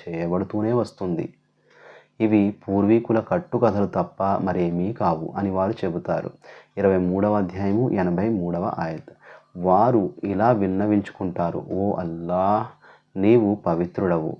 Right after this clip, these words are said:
నిన్ను కాదని వేరొకరిని మా రక్షకుడిగా చేసుకోవడం మాకు సైతం తగదు.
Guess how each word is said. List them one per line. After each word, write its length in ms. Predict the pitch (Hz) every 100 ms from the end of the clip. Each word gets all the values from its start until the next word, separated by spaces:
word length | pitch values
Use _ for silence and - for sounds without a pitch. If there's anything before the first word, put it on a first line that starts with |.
| -
నిన్ను 340 | 95 101 110 120
కాదని 600 | 104 90 90 110 90 -
వేరొకరిని 800 | 85 90 95 95 92 95 98 85 - - - _ 92
మా 300 | 98 101 -
రక్షకుడిగా 680 | - - - 98 104 101 101 98 185
చేసుకోవడం 760 | 175 - - 98 95 95 90
మాకు 280 | 87 90 -
సైతం 500 | - 90 90 98 98
తగదు. 480 | - 160 87 78